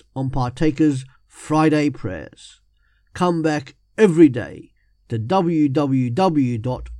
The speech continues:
partakers dot co dot U K, where there is something uploaded to help you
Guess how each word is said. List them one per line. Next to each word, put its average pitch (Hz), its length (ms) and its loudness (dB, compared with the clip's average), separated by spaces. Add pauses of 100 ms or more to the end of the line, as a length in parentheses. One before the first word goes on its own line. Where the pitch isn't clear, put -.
(160)
partakers 135 760 -2
dot 127 300 -12
co 131 240 -2
dot 123 180 -6
U 110 260 -10
K, 117 480 -4 (460)
where 131 180 -4
there 131 160 -2
is 127 140 -6
something 160 560 -6
uploaded 147 800 -2
to 127 180 -4
help 131 400 -4
you 139 720 -2